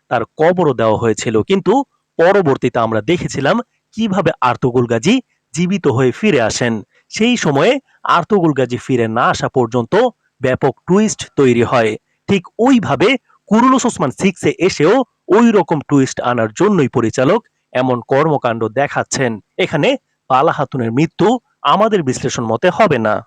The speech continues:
বালা হাতুনের মৃত্যু না হওয়ার পিছনে তার মধ্যে অন্যতম কারণ হলো, যখনই কুরুলুস ওসমান সিরিজে আজ পর্যন্ত যত বড় বড় চরিত্রের বিদায় দেখেছি, সবগুলো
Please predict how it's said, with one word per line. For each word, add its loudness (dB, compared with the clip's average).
বালা 2
হাতুনের -4
মৃত্যু -4
না -2
হওয়ার -2
পিছনে -4
তার -2
মধ্যে -4
অন্যতম 0
কারণ 0
হলো, 2
যখনই -2
কুরুলুস 0
ওসমান -6
সিরিজে -4
আজ 2
পর্যন্ত -2
যত 0
বড় 2
বড় 0
চরিত্রের -4
বিদায় -2
দেখেছি, -6
সবগুলো 0